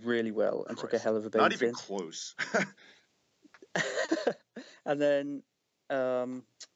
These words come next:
Speaker 1: J B L, J B L, Bradshaw, sorry, won with a clothesline from hell, which was fine.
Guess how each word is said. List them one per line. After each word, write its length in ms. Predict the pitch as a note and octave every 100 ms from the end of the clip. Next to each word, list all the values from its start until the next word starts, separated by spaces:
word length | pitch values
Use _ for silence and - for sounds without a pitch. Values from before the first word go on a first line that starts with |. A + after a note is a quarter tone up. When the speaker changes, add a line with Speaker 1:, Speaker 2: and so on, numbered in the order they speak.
| _ _ _ _ _ _ _ _ -
Speaker 1:
J 220 | D3+ C#3+
B 140 | C3
L, 260 | A#2 A#2 A#2 _ _ _ _
J 200 | - B2
B 120 | C3 D3+
L, 360 | F3+ E3 A#2+ _ _ _ _ C#3
Bradshaw, 640 | D3 D3+ - A#2 A2 G#2 -
sorry, 380 | G#2+ G2+ G#2+ - _ _ _ _
won 420 | B2 B2 B2 A#2+
with 360 | A#2+ A#2 A2+ A2
a 40 | -
clothesline 540 | - A#2 A2 A2+ A2+
from 160 | A2 A2
hell, 360 | G#2 G#2+ G#2+ - _ _ _ _ _ _ _ _ -
which 160 | D4+
was 160 | B3+ -
fine. 460 | B2+ A#2+ A#2+ B2